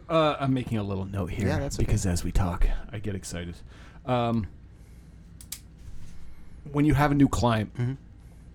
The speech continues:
Speaker 1: you probably have them come in. Um, well, before we get to that, how, i-, i-, you had mentioned when we first started this, uh, this Mill Six Vodka here that you fell into graphic design
Speaker 2: I did.
Speaker 1: accidentally.
Speaker 2: I did.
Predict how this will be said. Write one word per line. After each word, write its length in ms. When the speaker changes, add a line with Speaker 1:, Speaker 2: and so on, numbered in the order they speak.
Speaker 1:
you 100
probably 400
have 180
them 100
come 260
in. 180
Um, 600
well, 280
before 320
we 80
get 180
to 100
that, 300
how, 260
i-, 220
i-, 160
you 160
had 100
mentioned 460
when 140
we 80
first 460
started 440
this, 220
uh, 280
this 360
Mill 240
Six 260
Vodka 400
here 440
that 260
you 180
fell 380
into 180
graphic 400
design 420
Speaker 2:
I 40
did. 140
Speaker 1:
accidentally. 540
Speaker 2:
I 60
did. 260